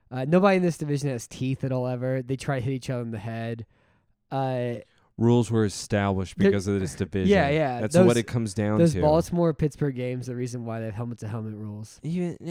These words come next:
Speaker 2: well, also Burfict in Cincinnati
Speaker 1: And
Speaker 2: at the
Speaker 1: that too,
Speaker 2: time.
Speaker 1: after the fact.
Speaker 2: Yeah.
Speaker 1: Carrying on the legacy.
Speaker 2: Exactly. In Oakland now. Yeah, that's gonna be great.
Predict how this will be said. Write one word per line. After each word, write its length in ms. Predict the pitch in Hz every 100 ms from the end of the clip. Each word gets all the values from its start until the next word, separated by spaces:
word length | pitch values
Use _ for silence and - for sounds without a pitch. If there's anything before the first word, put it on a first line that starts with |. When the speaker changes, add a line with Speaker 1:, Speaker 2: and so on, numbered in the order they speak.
| -
Speaker 2:
well, 260 | 175 190 180
also 420 | 160 170 - 120
Burfict 560 | 95 110 - 98 92
in 180 | 101 98
Cincinnati 520 | - 110 104 98 104
Speaker 1:
And 120 | - 143
Speaker 2:
at 160 | 135
the 60 | 120
Speaker 1:
that 60 | 113
too, 80 |
Speaker 2:
time. 340 | 113 101 - -
Speaker 1:
after 280 | 135 131 -
the 100 | 135
fact. 340 | - 117 117 127
Speaker 2:
Yeah. 80 | 127
Speaker 1:
Carrying 220 | 208 185 156
on 100 | 156
the 80 |
legacy. 540 | 135 127 131 131 135 131
Speaker 2:
Exactly. 680 | 127 127 127 123 - 107 98
In 240 | - 113
Oakland 400 | 95 113 113 101
now. 380 | 92 90 90 87 _ -
Yeah, 340 | 90 90 82 -
that's 160 | 90 85
gonna 200 | 90 78
be 140 | 71
great. 500 | 71 71 76 65 -